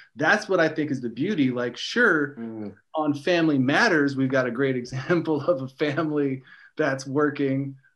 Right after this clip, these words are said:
Speaker 1: Um, but in superheroes, it's, <clears throat> it's just never been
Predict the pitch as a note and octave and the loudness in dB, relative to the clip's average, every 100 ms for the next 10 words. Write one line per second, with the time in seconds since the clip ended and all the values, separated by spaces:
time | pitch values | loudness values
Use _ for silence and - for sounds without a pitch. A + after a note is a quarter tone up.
0 | _ D3+ D3+ C#3+ C3+ C3 C3 - _ _ | _ -4 0 0 0 0 -2 -10 _ _
1 | A2+ D#3 D#3+ D#3 A3 A3 G#3 F3+ D#3+ C3+ | 0 4 4 2 -2 0 0 2 2 0
2 | D3+ D#3 C3 B2+ C3 - - - - - | -4 -2 0 0 0 -2 -6 -10 -12 -8
3 | C3 C3+ C3+ C#3 A2+ B2+ C#3 C#3+ C#3+ C3 | -6 -8 -6 -4 -6 -4 -2 -2 -2 -4
4 | C#3 C3+ C3 | -4 -2 -4